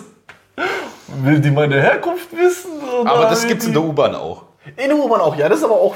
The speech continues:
Speaker 1: ich glaub, wirklich diesen Plätzen bedingt so.
Speaker 2: Mhm.
Speaker 1: Das ist
Speaker 2: Ja, aber das ist ja eh so ein wildes Ding. Ist das dir aufgefallen? Also ich weiß, das ist ja allgemein jetzt so ein Ding, so wegen Corona, so.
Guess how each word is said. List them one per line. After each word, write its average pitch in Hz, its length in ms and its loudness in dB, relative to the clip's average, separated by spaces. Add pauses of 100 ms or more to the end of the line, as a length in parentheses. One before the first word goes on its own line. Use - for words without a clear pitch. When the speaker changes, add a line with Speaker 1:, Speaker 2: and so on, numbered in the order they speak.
Speaker 1:
ich 156 140 -12
glaub, 196 340 -2
wirklich 220 200 -10
diesen 165 200 -6
Plätzen 190 340 -4
bedingt 131 320 -4
so. 131 100 -2
Speaker 2:
Mhm. 104 180 -4 (400)
Speaker 1:
Das 147 100 -2
ist - 140 -8 (380)
Speaker 2:
Ja, 101 120 0
aber 104 80 -2
das 101 140 -2
ist 104 120 -4
ja 101 80 0
eh 95 100 -2
so 117 120 -2
ein 87 120 -4
wildes 90 280 -4
Ding. 82 220 -8 (540)
Ist - 220 -4
das 110 100 -2
dir 107 140 2
aufgefallen? 135 640 0
Also 98 160 -6
ich 90 80 -4
weiß, 107 240 -2
das - 160 -8
ist 95 100 -8
ja 98 120 0
allgemein 101 480 -2
jetzt 131 160 -4
so 127 80 -6
ein 110 80 -10
Ding, 143 180 -8
so 98 200 -8
wegen 98 140 -6
Corona, 135 540 -2
so. 147 320 -4